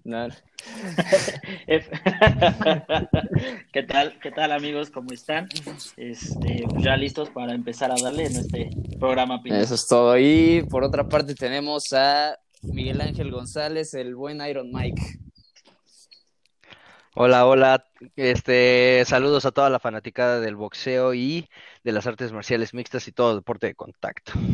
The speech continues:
Speaker 1: Eso es todo, eso es todo. <laughs> Eh, entonces, bueno,
Speaker 3: <laughs>
Speaker 1: empezaremos, este,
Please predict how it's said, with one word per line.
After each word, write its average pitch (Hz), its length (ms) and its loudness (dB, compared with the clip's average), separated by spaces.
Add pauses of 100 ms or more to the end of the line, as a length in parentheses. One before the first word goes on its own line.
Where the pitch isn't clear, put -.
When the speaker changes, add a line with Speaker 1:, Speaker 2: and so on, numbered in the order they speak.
(1080)
Speaker 1:
Eso - 140 -18
es - 120 -8
todo, 98 320 -6
eso 120 160 -8
es - 120 -10
todo. 135 400 4 (240)
<laughs> - 160 -12 (720)
Eh, 131 420 0
entonces, 180 460 0
bueno, 165 320 0
Speaker 3:
<laughs> - 20 -8
Speaker 1:
empezaremos, 151 720 0
este, 139 640 -4